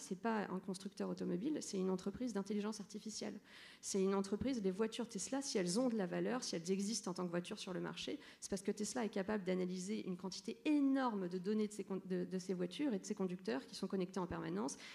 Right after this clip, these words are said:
de les mettre à jour en temps réel. Et donc là, on voit bien que, alors tout le monde n'a pas encore une Tesla, quoique en Norvège, je crois que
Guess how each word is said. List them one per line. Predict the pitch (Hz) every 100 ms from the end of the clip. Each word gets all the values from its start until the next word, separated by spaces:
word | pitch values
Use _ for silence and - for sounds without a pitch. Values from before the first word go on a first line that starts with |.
| -
de | 175 226
les | 233
mettre | 214 214 196
à |
jour | 185 214
en | 165
temps | 170
réel. | 165 170 208 240 - -
Et | 190
donc | 214
là, | 247
on | 190
voit | 208
bien | 208 254 240
que, | 214 180 - -
alors | 170 180
tout | 240
le | 226
monde | 233 202
n'a | 175
pas | 185
encore | 175 175
une | 175
Tesla, | 180 - 285 294
quoique | 220 185 202
en | 175
Norvège, | 170 170 180 170
je | 151
crois | -
que | -